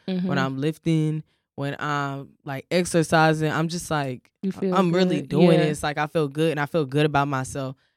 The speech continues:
Speaker 2: afterwards. 'Cause I go to the gym about three or four times out of the week as well.
Speaker 1: Mm-hmm.
Speaker 2: Kinda depends on the week.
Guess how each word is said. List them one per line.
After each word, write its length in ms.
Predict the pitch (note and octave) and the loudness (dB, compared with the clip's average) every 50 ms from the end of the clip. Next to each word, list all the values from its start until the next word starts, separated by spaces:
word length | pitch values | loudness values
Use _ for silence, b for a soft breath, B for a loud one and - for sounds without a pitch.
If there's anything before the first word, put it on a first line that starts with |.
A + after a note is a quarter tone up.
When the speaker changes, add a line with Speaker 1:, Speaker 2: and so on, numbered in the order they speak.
| _ _ _ - | _ _ _ 2
Speaker 2:
afterwards. 520 | D#3+ E3+ D#3+ - D#3 D3+ D3 C#3+ C#3+ D3 | 2 4 4 2 0 0 0 0 0 0
'Cause 80 | D#3 D3+ | 2 4
I 120 | F3 F#3 | 4 4
go 120 | G3 G3+ G3 | 6 4 4
to 120 | F#3 G3+ | 4 4
the 80 | E3 D3+ | 2 2
gym 200 | C#3+ D#3 D3 D3 | 2 2 2 2
about 280 | D3 C#3 C3+ C3+ C3+ | 2 2 0 0 -2
three 100 | - D3 C#3 | -2 -4 -4
or 40 | C3 | -4
four 180 | - C#3 C3 | -4 -6 -6
times 300 | B2 - B2+ B2+ C3 B2+ | -4 -4 -6 -6 -4 -2
out 120 | C3 B2 B2 | -2 -2 -2
of 80 | B2 | -2
the 60 | B2+ B2 | -4 -6
week 200 | B2+ B2+ B2+ B2+ | -6 -6 -4 -2
as 140 | - - F#3+ | -2 -2 0
well. 260 | - - C3 B2+ B2+ | 2 2 4 4 4
Speaker 1:
Mm-hmm. 80 | F3+ E3+ | 2 2
Speaker 2:
Kinda 160 | D#3+ D#3 D#3 | 0 0 0
depends 280 | D3 C#3 D#3 D3+ D3 C#3 | 0 0 0 0 0 0
on 100 | C#3 C3+ | -2 -2
the 80 | C3 | -2
week. 260 | B2+ C3+ C3+ C3 B2+ | -4 -4 -4 -6 -6